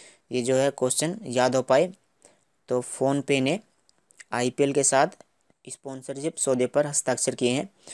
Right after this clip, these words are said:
तो वो छः स्पॉन्सरशिप सौदे क्या हैं? तो चार तो जो, जो, जो चार टीम है, जैसे मुंबई इंडियंस, चेन्नई सुपर किंग्स, रॉयल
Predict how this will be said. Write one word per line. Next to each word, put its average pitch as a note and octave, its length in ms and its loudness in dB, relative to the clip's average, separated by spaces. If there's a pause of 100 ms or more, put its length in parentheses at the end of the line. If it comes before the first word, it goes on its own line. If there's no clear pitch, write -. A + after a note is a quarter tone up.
(380)
तो C3 80 2
वो C#3 140 2
छः C#3+ 420 0 (680)
स्पॉन्सरशिप C3+ 640 0
सौदे C3+ 320 2
क्या B2+ 160 0
हैं? C#3 160 -2 (600)
तो C3+ 80 -4
चार C3 440 4
तो E3+ 280 2 (520)
जो, B2+ 100 0
जो, - 220 -4 (180)
जो C#3 140 -2
चार B2+ 340 2
टीम C3 300 0
है, D#3+ 180 -2 (640)
जैसे B2 240 -4
मुंबई C3+ 480 2 (160)
इंडियंस, C3+ 460 2 (240)
चेन्नई C3 320 0
सुपर C3 280 0
किंग्स, D#3+ 360 0 (380)
रॉयल A#2+ 440 2